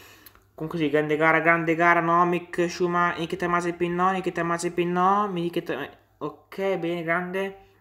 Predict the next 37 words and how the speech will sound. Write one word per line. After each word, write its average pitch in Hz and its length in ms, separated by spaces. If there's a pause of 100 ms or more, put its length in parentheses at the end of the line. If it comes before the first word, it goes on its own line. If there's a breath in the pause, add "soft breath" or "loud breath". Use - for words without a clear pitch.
grande, 170 440
grande, 175 400
grande, 170 420
grande, 170 380
grande. 185 760 (420 loud breath)
Sentite 165 240
che - 60
qua 170 100
c'è 156 380
un 160 160
po' 180 160
lag, 147 580
un 139 140
po' 165 180
lag, 151 420
forse, 165 220
forse 170 240
per 151 140
il 143 120
video, 147 200
però 147 140
non 143 100
lo 147 80
so. 165 340 (320 loud breath)
Anche 175 260
se 170 140
lagga 151 380
anche 139 320
qua, 165 260
eh, 127 920
c'è 160 100
una 156 120
cosa 165 260
che 170 100
fa 165 160
qua, 143 380
eh, 123 420